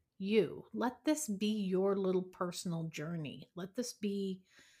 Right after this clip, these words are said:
the thing that you hold on to, that you decide is strictly for you. And then again, if it ends up being something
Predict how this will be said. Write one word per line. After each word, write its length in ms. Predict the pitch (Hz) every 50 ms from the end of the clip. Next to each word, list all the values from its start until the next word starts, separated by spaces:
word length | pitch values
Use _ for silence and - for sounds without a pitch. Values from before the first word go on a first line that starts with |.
| _ _ _ _ _
the 60 | -
thing 320 | 156 - 214 202 196 190 180
that 180 | 180 170 160
you 380 | 170 170 180 180 190 220 240 247
hold 340 | 240 - 226 208 208 196 190
on 300 | 170 175 190 202 202 202
to, 320 | - - - 160 147 147
that 280 | 156 156 143 151 - -
you 140 | 180 185
decide 520 | 185 185 180 - - - 170 170 170 165 160
is 220 | - 185 170 170 -
strictly 640 | - - - - - - 240 240 240 - 208 170 170
for 420 | - - - - 214 220 233 240
you. 400 | 226 196 151 110 - - - - - _ - - - - _ _ -
And 140 | 247 247 277
then 120 | 294 285
again, 380 | 294 262 302 339 330 269 190 170 - _ _ _ _ _ _ _ -
if 220 | 247 254 - -
it 160 | 294 - - -
ends 300 | 226 208 220 240 226 - -
up 320 | 226 202 208 254 262 - - _ _ _ _ _ _ -
being 420 | 170 208 196 185 202 214 254 277 269
something 560 | - - 285 277 277 - 311 302 302 302